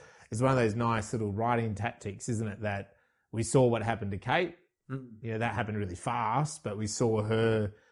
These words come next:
Speaker 1: degenerate so quickly, and then now it's happening to Andy. So he's
Speaker 2: Yeah.
Speaker 1: heading down the same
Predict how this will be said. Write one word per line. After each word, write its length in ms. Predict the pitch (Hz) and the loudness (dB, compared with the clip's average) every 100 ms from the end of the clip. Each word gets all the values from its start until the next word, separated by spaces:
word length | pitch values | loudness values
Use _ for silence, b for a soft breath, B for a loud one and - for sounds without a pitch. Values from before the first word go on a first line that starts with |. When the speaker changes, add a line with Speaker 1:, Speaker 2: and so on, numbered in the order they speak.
| b b - | b b -2
Speaker 1:
degenerate 680 | 120 117 110 110 107 98 - | 2 2 2 0 -2 -4 -6
so 200 | 113 98 | -6 -4
quickly, 480 | - 147 - 104 104 | -2 -2 0 -2 0
and 120 | 110 | -2
then 100 | 110 | -2
now 220 | 107 107 | -2 -2
it's 120 | 104 110 | -4 -4
happening 420 | 101 104 95 87 | -4 -4 -4 -4
to 180 | 87 107 | -8 -6
Andy. 400 | 104 95 87 92 | -4 -4 -6 -8
So 160 | - | -6
he's 380 | 101 117 117 110 | 0 2 2 0
Speaker 2:
Yeah. 40 | 101 | 0
Speaker 1:
heading 280 | 113 104 101 | 2 2 2
down 280 | 101 95 95 | 2 2 -2
the 60 | |
same 560 | 95 101 101 95 95 | -4 -8 -6 -4 -2